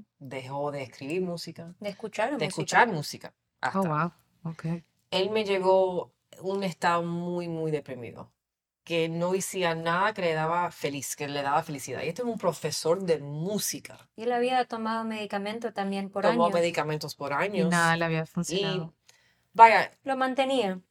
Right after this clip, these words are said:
Speaker 1: Suficiente para mantenerlo en, en comportamientos automáticos.
Speaker 3: Ok.
Speaker 1: Que estaba funcionando, pero funcionando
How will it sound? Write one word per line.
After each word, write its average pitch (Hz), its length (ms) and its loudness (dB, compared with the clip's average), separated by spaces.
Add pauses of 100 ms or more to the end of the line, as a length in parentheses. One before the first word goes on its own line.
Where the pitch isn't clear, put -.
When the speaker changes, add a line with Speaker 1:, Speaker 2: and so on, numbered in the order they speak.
(380)
Speaker 1:
Suficiente 240 600 6
para 233 160 0
mantenerlo 185 680 2 (200)
en, 165 340 -2
en 165 360 -4
comportamientos 170 760 -2
automáticos. - 1080 -8 (120)
Speaker 3:
Ok. 165 300 -4
Speaker 1:
Que 165 80 -2
estaba 165 320 2
funcionando, 208 840 0
pero 190 180 0
funcionando 170 760 -4